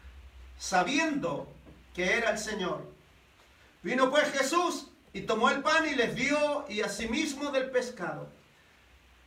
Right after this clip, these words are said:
Esta era ya la tercera vez que Jesús se manifestaba a sus discípulos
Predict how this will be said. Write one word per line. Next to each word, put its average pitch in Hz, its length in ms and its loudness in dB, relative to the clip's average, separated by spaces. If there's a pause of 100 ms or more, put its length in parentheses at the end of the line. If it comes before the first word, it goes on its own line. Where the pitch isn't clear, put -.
(140)
Esta 208 340 4
era 233 180 4
ya 240 340 6
la 220 180 2
tercera 226 480 2
vez 254 200 2
que 240 140 0
Jesús 233 400 -2
se 240 100 0
manifestaba 220 680 0
a 214 40 -4
sus 214 200 -8
discípulos 214 680 -2